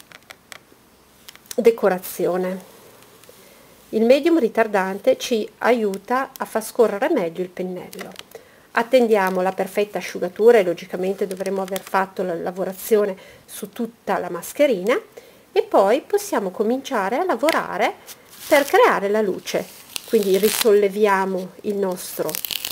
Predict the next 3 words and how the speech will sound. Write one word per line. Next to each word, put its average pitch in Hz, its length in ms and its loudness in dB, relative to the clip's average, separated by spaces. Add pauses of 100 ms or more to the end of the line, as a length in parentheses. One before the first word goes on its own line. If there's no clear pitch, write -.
(1900)
la 220 140 2
nostra 208 340 0
mascherina, 190 720 0